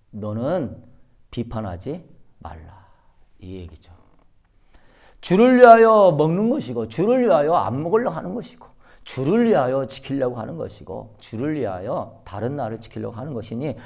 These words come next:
비판하지 말라. 그래서 저는요, 우리 기독교인들은 주일 성수를 중요하게 생각합니다.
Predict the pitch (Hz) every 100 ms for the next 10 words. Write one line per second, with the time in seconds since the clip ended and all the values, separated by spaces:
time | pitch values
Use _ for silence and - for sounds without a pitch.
0 | - - 120 117 117 110 101 147 82 80
1 | - 113 113 _ _ _ _ _ - _
2 | _ _ _ _ - _ _ - - -
3 | 175 190 180 175 175 175 175 156 - -
4 | - _ _ - - - 147 165 160 170
5 | 170 165 156 151 170 185 147 117 - -
6 | - _ _ - 180 214 165 165 131 139
7 | 135 151 143 139 143 131 123 131 120 117
8 | 110 117 -